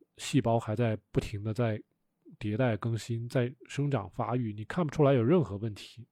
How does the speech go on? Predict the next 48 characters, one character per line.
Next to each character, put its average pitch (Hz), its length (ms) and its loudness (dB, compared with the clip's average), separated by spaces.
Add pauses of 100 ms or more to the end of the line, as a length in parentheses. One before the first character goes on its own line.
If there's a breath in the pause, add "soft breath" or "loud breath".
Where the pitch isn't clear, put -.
(760 soft breath)
但 185 160 6
是 151 340 4 (800)
你 120 100 -6
看 165 220 4
我 98 220 -2
们 107 120 -8
那 165 80 2
个 131 80 0
时 - 160 -6
候， 92 220 -8 (240)
我， 104 320 -2
我 101 180 -4
是 131 100 -2
八 127 200 0
零 123 120 2
后 139 180 0
嘛， 87 260 -8
我 98 60 -14
八 113 200 -4
四 - 160 -8
年 90 180 -8
的， 87 120 -20 (480)
你 120 80 -4
看 165 140 4
现 180 180 8
在 226 140 8
的 165 60 8
小 98 160 0
孩 90 100 -10
儿 92 140 -10 (1400)
跟 131 140 8
我 113 100 4
们 107 60 0
那 117 80 4
个 107 60 2
时 - 80 -2
候 107 40 0
不 101 120 -2
一 101 80 -2
样 101 200 -2
了， 85 80 -16 (720)
他 156 160 2
们 160 80 4
接 165 160 10
触 165 120 6
到 156 120 10
的 135 60 6
糖 107 480 -4